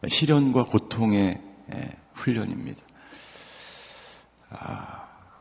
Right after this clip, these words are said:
오직 하나님만을, 에, 붙잡을 수밖에 없는, 인간이 할 수 있는 것은 거의 아무것도 할 수 없는 그런, 에, 훈련에 엘리야는, 에, 다다르게 됩니다.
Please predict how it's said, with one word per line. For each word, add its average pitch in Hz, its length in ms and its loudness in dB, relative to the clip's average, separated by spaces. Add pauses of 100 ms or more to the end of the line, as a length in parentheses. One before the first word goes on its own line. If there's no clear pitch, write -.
(260)
오직 110 220 10
하나님만을, 131 1300 2
에, 135 340 -10 (240)
붙잡을 131 420 4
수밖에 120 420 -2
없는, 80 340 -2
인간이 120 480 8 (420)
할 180 160 2
수 - 160 0
있는 135 320 4
것은 120 340 2
거의 147 300 6
아무것도 123 480 4
할 131 120 0
수 131 160 0
없는 113 340 4
그런, 101 400 6 (400)
에, 71 160 -4 (500)
훈련에 117 680 8 (360)
엘리야는, 87 680 4 (540)
에, 135 60 -4 (360)
다다르게 85 480 0
됩니다. - 600 -4